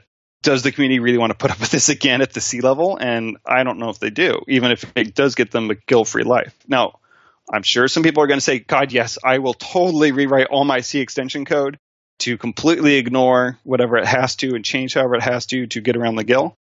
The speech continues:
But the question is, is what solutions we have that would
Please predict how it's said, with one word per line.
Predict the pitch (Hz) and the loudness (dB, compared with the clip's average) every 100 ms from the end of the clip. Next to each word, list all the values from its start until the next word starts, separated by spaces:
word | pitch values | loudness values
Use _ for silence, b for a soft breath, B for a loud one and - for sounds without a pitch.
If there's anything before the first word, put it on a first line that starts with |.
| _ _ _ | _ _ _
But | 113 123 | -4 -4
the | - | 0
question | 139 123 131 | 0 0 2
is, | 120 113 | 2 0
is | 104 98 98 - _ _ _ _ _ | -2 -6 -8 -12 _ _ _ _ _
what | 113 127 - | -2 0 0
solutions | 135 127 131 113 | 0 2 0 0
we | 113 | 0
have | 104 113 104 104 | 0 0 0 -2
that | 98 | -4
would | 107 | -6